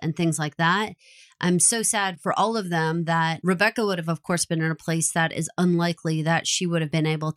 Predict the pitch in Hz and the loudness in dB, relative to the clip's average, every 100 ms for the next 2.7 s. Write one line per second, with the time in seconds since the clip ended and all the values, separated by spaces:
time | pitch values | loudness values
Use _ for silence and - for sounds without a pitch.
0 | - 160 151 - 175 165 151 151 - 160 | -2 0 -2 -2 -2 0 -2 -4 -2 -2
1 | - 156 147 147 151 156 151 156 - 156 | 0 -2 -2 -2 -2 -4 -2 -2 -2 0
2 | 151 151 156 143 147 139 - | 0 0 -4 -2 -4 -6 -10